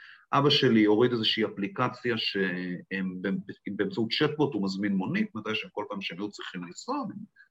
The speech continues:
לא היה להם כאן רכב. אמ, האפליקציה עבדה מצוין, אני מאמין, מככה הסתכלתי קצת על הטרנסקריפטים,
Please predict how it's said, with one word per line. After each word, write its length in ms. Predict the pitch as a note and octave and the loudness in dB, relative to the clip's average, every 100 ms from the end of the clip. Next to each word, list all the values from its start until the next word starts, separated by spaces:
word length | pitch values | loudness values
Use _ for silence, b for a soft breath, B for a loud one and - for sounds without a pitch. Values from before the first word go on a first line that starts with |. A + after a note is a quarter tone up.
| - | -4
לא 60 | |
היה 100 | F#2 | -2
להם 100 | F#2 | -4
כאן 80 | - A#2+ | -6 -2
רכב. 340 | G3+ G#3+ A3 G#3+ B B B B _ - | 0 2 0 0 B B B B _ 0
אמ, 300 | C3+ D#3 E3 - - | 2 4 0 -4 -2
האפליקציה 440 | F3+ G3 G3+ G3+ | 2 4 4 4
עבדה 180 | D#3+ D#3 | 4 4
מצוין, 600 | D#3 D3+ C3+ D#3+ F3 F3 F3 | 2 2 4 6 6 4 2
אני 280 | B2+ B2 A#2+ | -4 -4 -4
מאמין, 720 | A#2+ A#2+ A#2 A#2+ C#3+ G3 G#3+ A3+ A#3 | 0 2 2 4 8 10 10 6 4
מככה 360 | B2+ A#2 C3+ A#2+ | -2 -2 0 0
הסתכלתי 580 | A2 - - D#3 D#3 E3 | 0 -2 2 4 4 2
קצת 220 | B2+ G#2+ | -2 -2
על 80 | G#2 | -2
הטרנסקריפטים, 960 | - C3 C3+ - C#3 D3 - A2 G#2 | 0 2 2 0 -6 -2 0 0 0